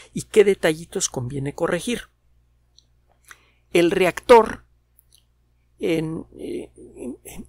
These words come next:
empezó a... El proyecto fue lanzado en el dos mil once, la inversión inicial fue de quinientos millones de dólares, Y, eh, está, por cierto,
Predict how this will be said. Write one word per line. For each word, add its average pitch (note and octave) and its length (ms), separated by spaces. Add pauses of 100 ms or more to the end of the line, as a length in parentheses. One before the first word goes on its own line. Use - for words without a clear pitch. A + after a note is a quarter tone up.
empezó F3+ 520
a... G#3 380 (640)
El G3+ 160
proyecto G#3 540
fue A#3 140
lanzado G3+ 320
en E3+ 100
el C3+ 140
dos C#3 160
mil E3 220
once, E3 360 (520)
la E3+ 120
inversión E3+ 460
inicial F3 380
fue F#3 140
de E3 100
quinientos D3 500
millones C#3 380
de E3+ 100
dólares, F#3 520 (1080)
Y, F#3+ 380
eh, F#3 300 (480)
está, G3 300
por E3+ 220
cierto, F3 640